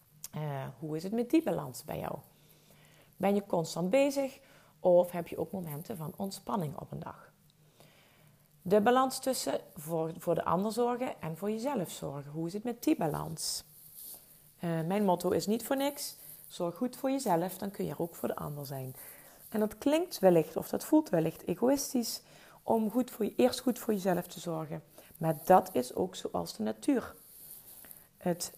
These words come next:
eh, regelt. Een moederdier zal goed voor zichzelf zorgen, zodat het daarna beter voor zijn kleintjes kan zorgen. Op een diepere laag heb je, eh, de balans tussen gevoel en verstand.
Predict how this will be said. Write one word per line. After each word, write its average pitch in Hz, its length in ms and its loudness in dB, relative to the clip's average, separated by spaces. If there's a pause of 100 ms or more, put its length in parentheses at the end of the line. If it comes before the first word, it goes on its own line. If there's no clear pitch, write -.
(120)
eh, 160 240 -4
regelt. 156 640 0 (400)
Een 165 100 -2
moederdier 214 500 4
zal 170 160 -2
goed 277 240 -2
voor 254 140 4
zichzelf 175 480 0
zorgen, 170 460 0 (180)
zodat - 280 -8
het 170 140 -10
daarna 170 360 -6
beter 160 300 -8
voor 214 100 -12
zijn 233 140 -8
kleintjes - 440 -10
kan 147 180 -14
zorgen. - 400 -18 (1500)
Op 196 80 4
een 208 160 2
diepere 214 420 2
laag 156 380 -2
heb 165 200 -4
je, 175 140 2
eh, 180 340 -4 (320)
de 185 100 -6
balans 180 400 -4
tussen - 300 -12
gevoel 185 340 -6
en 180 160 -8
verstand. 151 600 -8